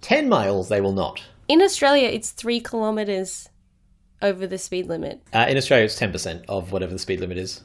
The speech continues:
Speaker 2: Is it? I thought it was three.
Speaker 1: Uh, I, I, it might be ten percent or three, whichever is lower or whichever is higher, but th-, they have a ten percent wiggle room, I'm pretty sure, in Australia.
Speaker 2: I do not believe you.
Speaker 1: Okay.
Speaker 2: Just because I remember all those articles coming out where people were like,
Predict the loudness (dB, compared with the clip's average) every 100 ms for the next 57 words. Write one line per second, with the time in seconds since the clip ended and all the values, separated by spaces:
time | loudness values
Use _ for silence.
0 | 0 6 4 4 -2 0 2 0 -2 -2
1 | -2 -4 -12 _ 2 4 4 2 2 0
2 | 0 2 2 2 -2 0 0 0 0 0
3 | 0 0 -2 -4 -4 -4 -6 0 2 4
4 | 4 0 -2 0 0 -2 -6 -4 0 0
5 | 0 -2 -2 -8 -20 -14 0 4 8 8
6 | 8 4 2 -2 -2 -2 0 -2 -2 -4
7 | -2 -4 -4 -8 -6 -6 -6 -4 -4 -4
8 | -8 -18 -6 -2 0 0 2 2 0 -6
9 | -8 -10 -12 -14 -12 2 2 2 -4 -6
10 | -4 -4 -2 0 6 6 4 2 0 0
11 | 0 2 0 0 -6 -6 -4 -2 -2 -2
12 | -6 -8 -6 -4 -4 -8